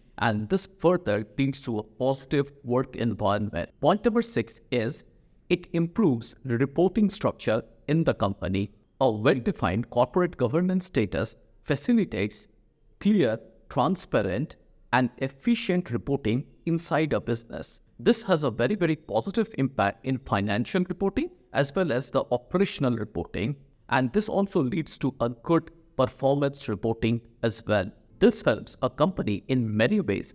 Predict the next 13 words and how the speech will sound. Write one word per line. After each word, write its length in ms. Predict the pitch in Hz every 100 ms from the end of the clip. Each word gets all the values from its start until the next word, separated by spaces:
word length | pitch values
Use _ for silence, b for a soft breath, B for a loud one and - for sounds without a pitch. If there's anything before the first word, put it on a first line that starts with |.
| -
in 220 | 113 107
long 260 | 104 110
run 200 | 117 208 - -
as 200 | - -
well 160 | 131 117
as 160 | 104
in 220 | 110 117 110
short 460 | - - 101 -
run. 200 | 92 87 - - _ _ -
Point 260 | 127 147
number 140 | 240 233
seven 320 | - 185 123
is 240 | - 123